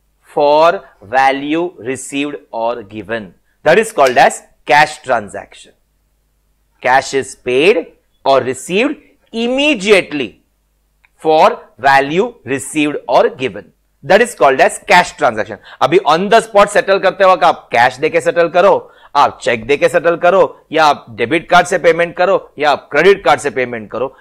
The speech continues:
या आप ट्रांसफर करो, on the spot हिसाब क्लियर किया, it is called as cash transaction.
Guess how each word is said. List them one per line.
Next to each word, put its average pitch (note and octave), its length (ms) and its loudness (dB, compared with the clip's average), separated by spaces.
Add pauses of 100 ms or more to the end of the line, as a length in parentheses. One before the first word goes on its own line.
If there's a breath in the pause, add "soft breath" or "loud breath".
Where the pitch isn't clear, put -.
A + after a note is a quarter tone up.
या D#3 140 2
आप D3+ 260 0
ट्रांसफर E3+ 480 2
करो, G#2 360 -8 (580)
on A#3+ 320 2
the A#3 160 4
spot F#3+ 600 0
हिसाब E3+ 420 0
क्लियर E3+ 360 2
किया, G3+ 220 4 (200 loud breath)
it D#3+ 140 -6
is E3+ 160 -4
called B2 300 -4
as F#3+ 240 0 (260)
cash B2+ 360 -2
transaction. G2 680 -14